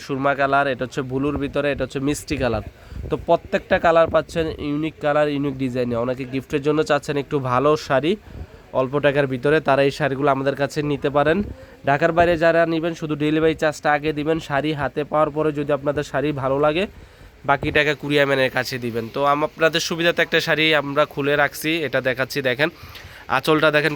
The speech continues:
কত সুন্দর, ডাবল আঁচলের ভিতরে অনেক বড় আঁচল এবং বডিটা দেখেন নিখুঁত কাজ করা, একবারে ব্যাক সাইডটা আমি দেখিয়ে দিব। সাইডগুলো আছে ব্লাউজ পিস সহ সাড়ে তেরো হাত থেকে চোদ্দ হাত। এটা হচ্ছে পাড়ের কারুকার্য ডিজাইনটা, দেখেন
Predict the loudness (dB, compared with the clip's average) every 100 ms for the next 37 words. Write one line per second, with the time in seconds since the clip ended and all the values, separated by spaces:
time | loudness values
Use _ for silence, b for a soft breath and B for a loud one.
0 | -2 -2 -2 -4 -2 -4 -4 0 2 4
1 | 2 2 0 0 -2 -4 -4 -4 -8 B
2 | B B B B 2 2 2 4 6 4
3 | 2 0 0 0 0 0 2 0 0 0
4 | -2 -2 -2 -4 -8 -2 -2 -2 -4 -2
5 | -2 0 -2 0 0 0 -4 -6 -2 -2
6 | -4 -8 -4 -2 0 0 0 0 0 0
7 | 0 0 -2 -2 -2 0 0 0 -2 2
8 | 2 2 2 -2 -2 2 4 4 0 B
9 | B B B -2 0 0 0 0 0 0
10 | -4 -4 -4 -4 -2 -2 -2 -4 -4 0
11 | 2 4 2 2 0 0 -4 -4 -6 -6
12 | -6 -6 -6 -8 -10 -10